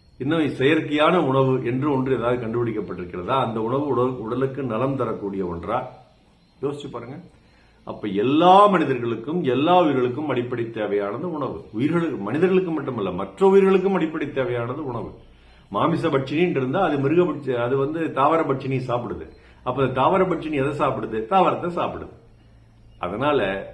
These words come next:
உழவு தொழில்ங்கிறது தான் அடிப்படை தொழில். அது இல்லாமல் எந்த மனிதனும் உயிர் வாழ முடியாது. அதனால்தான் அந்த ஏரை பிடித்துக்கொண்டு,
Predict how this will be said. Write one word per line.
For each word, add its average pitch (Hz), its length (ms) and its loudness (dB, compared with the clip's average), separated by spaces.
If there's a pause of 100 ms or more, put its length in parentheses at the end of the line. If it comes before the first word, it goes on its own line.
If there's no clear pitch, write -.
உழவு 151 380 0
தொழில்ங்கிறது 117 640 -2
தான் 135 140 -6
அடிப்படை 107 480 -6
தொழில். 92 440 -6
அது 98 400 -4
இல்லாமல் 123 640 2
எந்த 127 360 -2
மனிதனும் 107 480 -6
உயிர் 107 200 -4
வாழ 95 300 -4
முடியாது. 85 680 -8
அதனால்தான் 131 520 0
அந்த 127 200 -4
ஏரை 143 340 0
பிடித்துக்கொண்டு, 113 760 -6